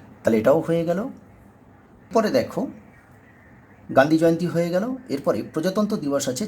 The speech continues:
ছাব্বিশে জানুয়ারি, শনিবার পড়ছে, তাহলে প্রজাতন্ত্র দিবসটা বের করতে হবে। দু হাজার এগারো সালে কী বার ছিল? দেখো, তাহলে লিখব প্রজাতন্ত্র দিবস অর্থাৎ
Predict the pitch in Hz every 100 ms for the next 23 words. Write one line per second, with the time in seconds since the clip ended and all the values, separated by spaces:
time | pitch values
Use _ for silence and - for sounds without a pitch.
0 | - 127 143 - 180 98 87 85 - -
1 | - - - - 190 202 196 190 175 -
2 | 214 - - 123 110 110 143 160 170 170
3 | - 175 175 180 - 190 254 - - -
4 | 127 143 165 151 156 - 170 160 175 180
5 | - 208 269 - - 104 - - - -
6 | - - - - - - - - - -
7 | - - - - - - - - - -
8 | - - - - - - - - - -
9 | - - - - - 110 87 87 147 254
10 | - - - - - - - - - -
11 | - - - - 156 165 175 175 - 113
12 | 104 104 - 113 139